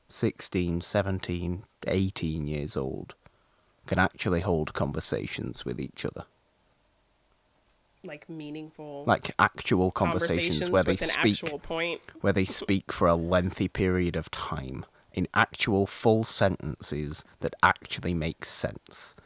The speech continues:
Speaker 1: I truly do not believe that exists. And maybe, and please prove me wrong. I would love to be proven wrong.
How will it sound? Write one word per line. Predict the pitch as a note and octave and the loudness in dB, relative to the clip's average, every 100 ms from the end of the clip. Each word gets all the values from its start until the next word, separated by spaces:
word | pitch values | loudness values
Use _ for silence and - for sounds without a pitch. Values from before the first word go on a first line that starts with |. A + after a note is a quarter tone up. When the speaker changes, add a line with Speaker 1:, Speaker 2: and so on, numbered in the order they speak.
| - | -2
Speaker 1:
I | - A2+ A2+ | 8 8 8
truly | - - C3+ A#2 | 2 4 6 6
do | G#2+ A2 | 4 4
not | G#2 - | 4 2
believe | F#2+ E2+ E2+ | 0 0 0
that | F#2 F2 | 2 2
exists. | D#2 E2+ - - - - - - - - - - | 0 -4 -2 -2 -2 -2 -4 -4 -16 -20 -20 -6
And | F2 | -2
maybe, | F2 G2+ G2 C#2+ | 2 2 2 0
and | F2 F2 | -2 -4
please | - B2+ B2+ C3 B2+ C3 C3 B2+ | -2 2 4 6 6 6 4 2
prove | A#2+ B2+ A#2 G#2 | 2 4 4 4
me | G2+ | 2
wrong. | G2 F2 D2 E2 | 4 4 2 2
I | |
would | F2+ F#2 | 2 4
love | F2+ G2+ G#2+ G#2 - | 4 6 6 4 -4
to | |
be | G2 F#2+ | -2 0
proven | - G2 F2+ E2 | 2 2 2 0
wrong. | E2 D#2 G#1 | 0 0 -4